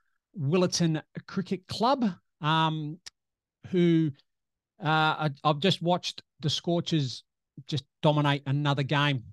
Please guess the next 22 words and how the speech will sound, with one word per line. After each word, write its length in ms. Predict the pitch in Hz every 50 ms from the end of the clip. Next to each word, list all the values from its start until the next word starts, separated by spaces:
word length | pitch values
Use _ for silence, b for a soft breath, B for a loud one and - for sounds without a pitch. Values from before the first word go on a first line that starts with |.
| - _ _ _ -
really 280 | 135 139 147 143 147
getting 200 | 127 151 147 147
at 60 | 139 135
a 40 |
pointy 340 | 135 - - 170 156 151 151
end 140 | 151 151 147
in 60 | 143
that 180 | 147 151 139 -
comp 260 | - - 156 139 139
as 120 | 156 127
well. 200 | 131 151 165 175
The 80 | 156 147
Big 220 | 135 160 165 135
Bash, 380 | - 175 180 190 180 - - -
good 240 | 131 113 - 139 -
to 80 | -
see 240 | 120 - - 151 143
the 100 | 127 135
team 220 | 135 - 147 147 143
in 120 | 139 151
orange 420 | - - 139 147 147 143 139 139
continue. 500 | - - 143 127 - 185 185 190 208 214